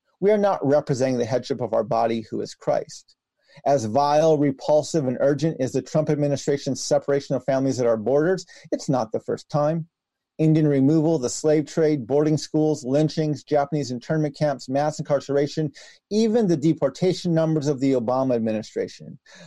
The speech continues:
The list of ways the U S government has worked to destroy the family structure of people of color throughout our history is as long as it is depressing. So let's stop pretending that President Trump is the God-ordained savior or, or the ultimate demise of our union.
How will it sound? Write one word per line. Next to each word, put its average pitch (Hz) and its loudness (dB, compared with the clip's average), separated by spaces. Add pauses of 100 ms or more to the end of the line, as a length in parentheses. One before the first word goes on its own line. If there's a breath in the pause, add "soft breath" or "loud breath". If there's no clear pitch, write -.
(100)
The 139 2
list 175 0
of 196 2
ways 147 2
the 131 -2
U 147 2
S 151 -2
government 131 -2
has 120 -4
worked 135 -2
to 131 -4
destroy 120 -4
the 117 -2
family 143 -2
structure 139 -2
of - -4
people 120 -4
of - -14
color 147 0
throughout 120 0
our 110 0
history 156 -2
is 120 -8
as 113 -2
long 143 -2
as 120 -4
it - -8
is 120 -6
depressing. - -10 (840 soft breath)
So - 0
let's 170 0
stop 180 0
pretending 151 0
that - 0
President 127 -2
Trump 156 -2
is 127 -4
the 127 -4
God-ordained 127 0
savior 135 -2 (120)
or, 143 2
or 143 2
the 135 -2
ultimate 131 -4
demise 120 -2
of 110 -4
our 113 -2
union. 139 -4